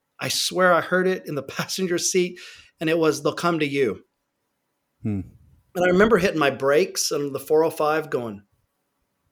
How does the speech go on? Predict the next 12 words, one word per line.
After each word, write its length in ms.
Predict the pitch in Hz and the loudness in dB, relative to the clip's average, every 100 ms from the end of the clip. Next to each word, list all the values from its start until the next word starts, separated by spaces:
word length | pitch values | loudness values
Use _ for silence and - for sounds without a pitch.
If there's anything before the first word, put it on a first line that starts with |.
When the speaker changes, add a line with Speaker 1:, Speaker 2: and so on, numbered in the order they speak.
| _ _ 117 | _ _ -16
Speaker 1:
"W-, 340 | 117 - 135 _ _ _ _ _ _ _ _ _ _ - | -14 -16 -20 _ _ _ _ _ _ _ _ _ _ -14
they'll, 160 | 135 135 | -6 -4
they'll 140 | 143 | -4
come 260 | 135 165 170 | -2 0 0
to 60 | |
you." 420 | 160 175 190 92 - _ _ _ _ - | 0 0 0 -2 -14 _ _ _ _ -2
And 300 | 170 165 165 | 0 0 -2
again, 640 | 147 156 220 147 135 156 - - | -4 2 4 2 -2 -8 -16 -2
it 160 | 151 165 | 0 2
was 180 | 160 | 0
a 40 | 147 | -2
day, 540 | 123 151 147 104 - | 0 2 2 -2 -10